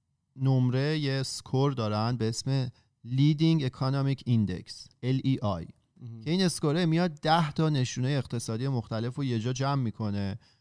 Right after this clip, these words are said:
Speaker 1: به عنوان یه نمره می‌ده بیرون. این نمره نشون می‌ده حال اقتصاد خوبه یا نه. این ده تا مثلاً ساعت متوسط کار هفتگیه، نمی‌دونم نرخ بیکاری، قیمت خونه است، روند سهام، اوراق مشارکت، همین باندایی که گفتم، همین موردایی که گفتم.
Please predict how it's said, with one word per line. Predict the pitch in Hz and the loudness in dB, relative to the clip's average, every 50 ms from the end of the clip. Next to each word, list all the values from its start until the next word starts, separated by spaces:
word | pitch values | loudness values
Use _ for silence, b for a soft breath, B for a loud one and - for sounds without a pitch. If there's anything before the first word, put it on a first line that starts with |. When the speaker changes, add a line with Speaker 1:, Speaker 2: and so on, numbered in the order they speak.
| _ _ _ _ | _ _ _ _
Speaker 1:
به | - | -2
عنوان | 123 123 123 127 143 151 | 0 2 2 2 2 2
یه | 165 160 156 156 | 2 2 2 2
نمره | 160 151 143 131 123 120 127 135 | 4 4 2 2 2 0 0 0
می‌ده | 139 135 123 127 | 0 2 2 0
بیرون. | 113 101 98 90 87 87 | -2 -2 -4 -6 -6 -4
این | 113 131 135 | -4 -2 0
نمره | 127 120 110 117 123 | 0 0 0 0 -2
نشون | 131 127 - - | -2 -2 -2 -4
می‌ده | 127 127 127 | -4 -2 0
حال | 123 120 117 117 | 0 0 0 -2
اقتصاد | 120 117 - 113 104 - 117 117 | -4 -4 -6 -10 -8 -8 -8 -10
خوبه | - - 123 117 113 107 | -8 -8 -6 -4 -2 -4
یا | 101 92 | -4 -4
نه. | 90 87 90 b b b b | -8 -10 -12 b b b b
این | _ 190 190 | _ 0 4
ده | 180 185 175 156 151 | 6 8 8 8 6
تا | - 190 | 4 4
مثلاً | 185 175 156 - - 131 123 120 107 95 95 | 4 4 4 4 4 4 4 4 2 0 -2
ساعت | 107 - 143 139 139 143 - | -4 0 0 0 0 0 0
متوسط | 165 151 139 143 135 131 127 - - 123 117 | 0 0 0 0 0 -2 -2 -2 -4 -6 -8
کار | 120 - - 131 135 | -4 -2 0 0 0
هفتگیه، | 143 127 127 120 117 - _ 110 104 95 - 120 127 131 123 | 0 2 0 0 -2 -2 _ -6 -6 -4 -4 -4 -2 0 0
نمی‌دونم | 123 120 117 107 104 98 | 0 0 0 0 0 0
نرخ | 101 110 110 110 - | 0 0 -2 -2 -2
بیکاری، | 131 110 98 107 98 - - 101 101 101 120 127 | -4 -2 -2 -4 -4 -2 -4 -2 -2 0 -2 -2
قیمت | 117 - 107 104 101 104 110 - 117 | -2 0 0 0 0 -2 -2 -4 -6
خونه | - - - 107 107 113 | -6 -2 -2 -2 0 0
است، | 123 123 123 - B B B B B B B B - | 0 0 -2 -4 B B B B B B B B -2
روند | 110 117 117 110 117 123 131 135 | 0 2 4 4 4 4 4 4
سهام، | 123 - - 117 110 113 127 131 | 2 2 2 2 4 4 4 6
اوراق | 135 131 127 123 117 117 113 110 113 110 110 | 6 6 4 4 4 4 4 4 4 4 2
مشارکت، | 113 107 - 113 107 107 117 117 | 2 2 2 0 0 0 0 0
همین | 120 123 123 | 2 2 4
باندایی | 113 120 117 113 110 107 117 123 | 4 4 4 4 4 2 2 0
که | 120 139 | 0 -2
گفتم، | 127 127 123 147 170 | -4 -4 -4 -2 0
همین | 175 196 214 208 | 2 4 4 6
موردایی | 190 165 151 147 139 147 156 | 6 6 4 4 2 0 -2
که | 147 - | -2 -2
گفتم. | 131 120 110 104 - 107 95 | -2 -2 -2 -2 -4 -10 -12